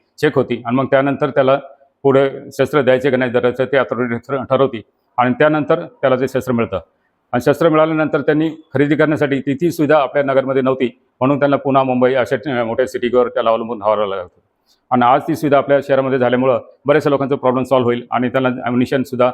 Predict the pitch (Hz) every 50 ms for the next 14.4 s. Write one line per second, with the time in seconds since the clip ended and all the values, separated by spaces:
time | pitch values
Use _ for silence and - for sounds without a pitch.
0 | - - _ _ - - 131 123 131 135 131 131 123 127 113 120 120 120 123 120
1 | - 139 123 117 123 123 - 120 127 131 127 - 135 123 120 117 - 139 131 131
2 | 127 120 123 120 120 117 - 123 113 104 117 113 113 117 110 107 - - 110 107
3 | 113 117 113 - _ _ _ - - 127 127 139 131 127 110 139 131 127 123 131
4 | 127 123 123 120 123 127 135 - _ - - 131 123 123 123 127 123 - 123 120
5 | 120 120 110 - 131 117 117 113 110 113 127 117 120 127 - 117 - 120 120 110
6 | 101 - 120 117 104 101 - _ _ _ _ _ - 117 120 117 120 151 143 143
7 | 147 - - - - 131 117 131 131 143 139 127 131 - 123 123 131 107 107 -
8 | _ _ _ _ - 135 139 139 127 - 135 127 127 135 139 139 - 117 120 120
9 | 127 120 123 123 - 117 120 127 123 - 131 127 127 131 127 123 131 123 135 139
10 | 131 120 - - _ - - 131 127 123 127 131 131 127 127 127 - 120 120 160
11 | 147 127 117 120 120 110 101 - _ _ _ - - 123 113 123 104 - 113 120
12 | 117 117 120 123 120 127 113 110 - - - _ _ _ _ _ - 117 117 123
13 | 135 139 131 - - - - - 127 123 113 107 110 104 - 113 113 107 101 113
14 | 110 - 143 120 101 131 117 107